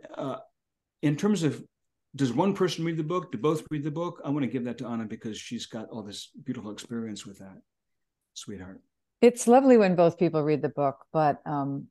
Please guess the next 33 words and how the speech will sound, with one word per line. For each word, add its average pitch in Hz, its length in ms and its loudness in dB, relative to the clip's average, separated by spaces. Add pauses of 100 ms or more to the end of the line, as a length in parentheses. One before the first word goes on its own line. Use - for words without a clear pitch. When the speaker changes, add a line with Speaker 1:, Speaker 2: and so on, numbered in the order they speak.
Speaker 2:
my 160 160 4
experience 170 640 0
is 156 140 -6
that 147 260 2 (960)
to 175 100 -2
change 190 300 2
a 175 40 2
marriage 160 320 0
is 147 160 -4
to 147 140 -4
change 151 320 0
yourself 143 500 2
and 147 160 -2
to 135 140 -6
change 143 360 0
your 143 240 4
behavior. 135 680 -2
And 147 120 -2
when 139 180 0
you 165 140 0
change 165 380 -2
your 156 120 0
behavior 139 460 0
and 135 240 0
you're 123 200 0
consistently 170 960 -4
changing 143 420 -2
your 135 140 0
behavior 143 580 -2 (360)
without 151 680 4
keeping 170 460 -4
a - 20 -2
scorecard - 920 -4